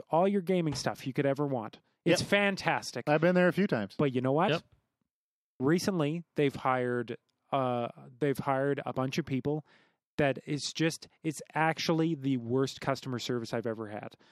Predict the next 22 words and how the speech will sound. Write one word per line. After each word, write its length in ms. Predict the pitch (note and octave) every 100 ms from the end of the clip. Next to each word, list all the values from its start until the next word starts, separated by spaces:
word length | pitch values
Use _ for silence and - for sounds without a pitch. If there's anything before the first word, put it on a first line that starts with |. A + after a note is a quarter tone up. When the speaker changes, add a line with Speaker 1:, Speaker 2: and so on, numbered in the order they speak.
| _ _
Speaker 1:
And 300 | C#3+ C3+ C3
I'm 220 | C3+ C#3
Speaker 3:
Ugh. 60 | C#3
Speaker 1:
finding 500 | - D3 D3+ E3 E3+
myself 480 | D#3 D3 - C3 C3 -
going 380 | F3 F#3+ G#3+ G#3+
to 120 | F#3+
place, 460 | - - D#3 E3
different 360 | - D3+ - G#3
places 480 | - E3 D3 C3 A#2+ - - _
and 240 | D3 C#3+ C3
shopping 480 | - F3+ G3 E3+ C3+
at 160 | B2+
multiple 680 | B2+ C3 C#3+ D#3+ E3+ F3+ F3
locations 760 | D#3+ D3 D3+ D#3+ A#2+ A2 - - _ _ _
for, 680 | - - D#3+ D3 C#3+ C#3 C3+ - _ _ _
for 160 | - E3+
the 140 | C#3+
things 320 | - F#3 F#3
I 180 | F3+ F3+
need 420 | F3 F3+ B2 A2+ - _ _ -
and 140 | D#3+